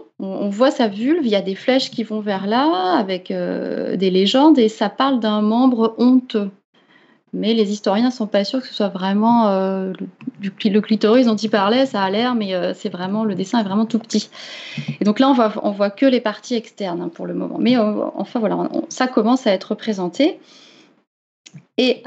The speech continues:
après lui arrivent enfin, ça y est, deux anatomistes, euh, italiens qui vont faire un peu changer les choses. Alors, il s'agit de Realdo Colombo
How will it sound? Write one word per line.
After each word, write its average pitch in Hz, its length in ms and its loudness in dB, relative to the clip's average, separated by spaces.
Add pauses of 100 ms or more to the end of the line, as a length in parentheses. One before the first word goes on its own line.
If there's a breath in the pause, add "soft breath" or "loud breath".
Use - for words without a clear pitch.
après 233 420 -2
lui 254 340 0
arrivent 226 500 -2
enfin, 254 560 -4
ça 214 240 -6
y 190 240 -4
est, 254 80 0
deux 247 360 0
anatomistes, 202 800 -4
euh, 180 260 -2 (280)
italiens 202 580 2 (200)
qui - 120 -14
vont 180 80 -8
faire 185 200 -10
un 185 80 -6
peu 202 160 -4
changer 208 280 -4
les 180 140 -4
choses. 277 380 2
Alors, 202 220 4
il 202 60 -2
s'agit 214 260 0
de 190 100 4
Realdo 240 600 2
Colombo 233 880 0